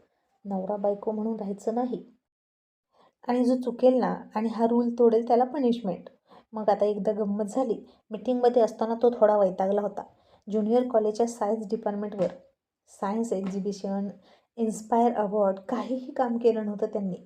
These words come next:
आणि या माणसाला तर सायन्स खूप प्रिय. आणि मंजू लँग्वेज डिपार्टमेंटला होती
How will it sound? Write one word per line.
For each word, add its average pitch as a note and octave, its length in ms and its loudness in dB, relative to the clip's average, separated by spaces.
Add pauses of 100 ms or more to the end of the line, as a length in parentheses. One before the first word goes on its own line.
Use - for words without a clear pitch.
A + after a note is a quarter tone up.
(340)
आणि A3 320 0
या A3 320 -2 (120)
माणसाला G#3+ 480 -2
तर A3+ 140 -10
सायन्स G#3+ 580 -4
खूप A#3 340 -8
प्रिय. F#3+ 300 -6 (600)
आणि A3 180 0
मंजू A3 540 -2 (420)
लँग्वेज G3+ 480 4
डिपार्टमेंटला A3+ 540 -2
होती A3 320 -4